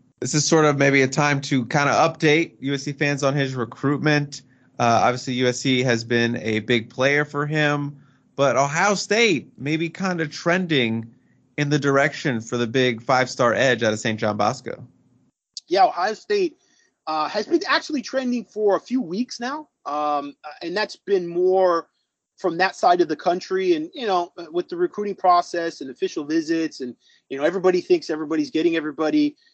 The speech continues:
Speaker 2: It's kinda hard to, um, to decipher, you know, what's, what's true and,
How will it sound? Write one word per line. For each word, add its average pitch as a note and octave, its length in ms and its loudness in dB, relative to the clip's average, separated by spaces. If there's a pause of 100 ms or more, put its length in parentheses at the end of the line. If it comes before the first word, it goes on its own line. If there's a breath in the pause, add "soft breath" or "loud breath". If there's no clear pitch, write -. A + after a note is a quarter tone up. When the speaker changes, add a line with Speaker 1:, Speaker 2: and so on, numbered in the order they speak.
(120)
Speaker 2:
It's - 140 -14
kinda G#3 200 4
hard E3 500 4
to, C#3 480 -2
um, B2+ 480 -2
to C#3+ 100 -14
decipher, D3 800 -4
you C#3+ 100 -8
know, C3+ 160 -4
what's, D3 440 0
what's D3 240 -6
true D3+ 420 -2
and, C3 180 -6